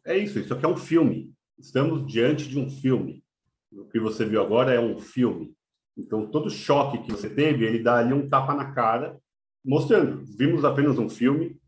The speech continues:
e esse filme vai te edificar pra alguma coisa. Ah, é edificante, tá? Não é essa a lógica. A lógica é: você viu uma obra de ficção e agora você vai ver a sua vida real. Leve alguma coisa daqui. Tem um filme que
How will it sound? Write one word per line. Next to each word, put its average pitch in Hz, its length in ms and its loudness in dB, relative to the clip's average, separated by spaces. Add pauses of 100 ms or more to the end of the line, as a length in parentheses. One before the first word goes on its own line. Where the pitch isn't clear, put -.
(480)
e 117 180 2
esse 120 180 0
filme 135 220 2
vai 135 160 4
te 139 140 0
edificar 131 680 0
pra 135 100 2
alguma 127 360 0
coisa. 92 380 -6 (440)
Ah, 110 240 0
é 101 60 2
edificante, 101 960 -2
tá? 107 280 -10 (180)
Não 107 160 2
é 135 160 6
essa 135 180 4
a 143 40 4
lógica. 107 400 4
A 101 40 -2
lógica 113 300 0
é: 90 240 -2 (640)
você 127 260 0
viu 135 300 4
uma 143 300 2
obra 143 280 4
de 135 80 -4
ficção 135 760 -2 (240)
e 120 80 -4
agora 110 300 2
você 117 300 -2
vai 110 260 -2
ver 107 180 -2
a 123 60 0
sua 127 180 0
vida 113 260 -2
real. 120 520 -2 (320)
Leve 127 320 0
alguma 127 340 0
coisa 104 240 -4
daqui. - 300 -12 (720)
Tem 131 100 4
um 139 80 4
filme 143 400 4
que 120 400 2